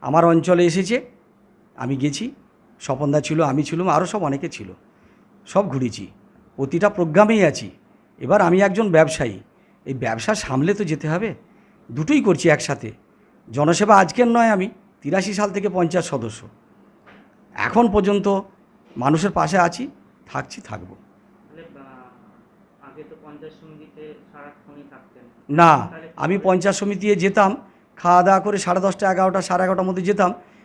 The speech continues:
Speaker 1: আবার ওই পাঁচটা, সাড়ে পাঁচটায় চলে আসতাম। তারপরে যেখানে যা পার্টির প্রোগ্রাম, সরকারি প্রোগ্রাম, সেগুলো অ্যাটেন্ড করতাম। আহ, ব্যবসার তখন একটুখানি, আহ, দুর্বল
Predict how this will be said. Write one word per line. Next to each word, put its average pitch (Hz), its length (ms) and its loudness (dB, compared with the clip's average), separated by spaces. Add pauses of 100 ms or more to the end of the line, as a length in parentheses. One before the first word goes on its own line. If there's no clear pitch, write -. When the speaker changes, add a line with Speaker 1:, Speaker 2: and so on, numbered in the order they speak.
(140)
Speaker 1:
আবার 190 260 4
ওই 196 80 2
পাঁচটা, 190 320 -6
সাড়ে 180 200 -2
পাঁচটায় 190 300 -6
চলে 180 180 -2
আসতাম। 170 260 -4 (440)
তারপরে 170 240 0
যেখানে 175 340 -2
যা 180 180 4
পার্টির 170 300 -2
প্রোগ্রাম, 170 420 0 (260)
সরকারি 170 400 0
প্রোগ্রাম, 170 340 0
সেগুলো 170 380 0
অ্যাটেন্ড 175 400 -2
করতাম। 165 260 -6
আহ, - 840 -4
ব্যবসার 160 400 2
তখন 165 280 -4
একটুখানি, 156 480 -6
আহ, 143 680 -8
দুর্বল 143 460 0